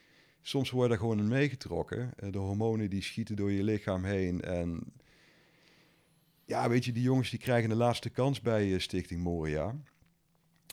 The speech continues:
En ja, bij ons, eh, ik zeg ook van, iedereen moet een eerste, tweede, derde, vierde, vijfde kans hebben.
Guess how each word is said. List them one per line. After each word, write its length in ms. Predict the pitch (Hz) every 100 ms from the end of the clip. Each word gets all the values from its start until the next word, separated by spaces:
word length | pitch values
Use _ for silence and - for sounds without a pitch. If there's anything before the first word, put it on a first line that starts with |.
| -
En 380 | 98 98 95 87
ja, 240 | - 107 95
bij 120 | 87
ons, 320 | 98 95 -
eh, 240 | 87 85 85 - - - _ _ _ _ -
ik 140 | 113 101
zeg 160 | 107
ook 160 | 98 -
van, 120 | 98
iedereen 320 | 110 107 101
moet 120 | 101 92
een 120 | 92
eerste, 340 | 104 95 -
tweede, 320 | - 104 95
derde, 300 | 87 101 95
vierde, 300 | 90 104 95
vijfde 320 | 87 95 92 -
kans 300 | 107 95 -
hebben. 420 | 101 110 82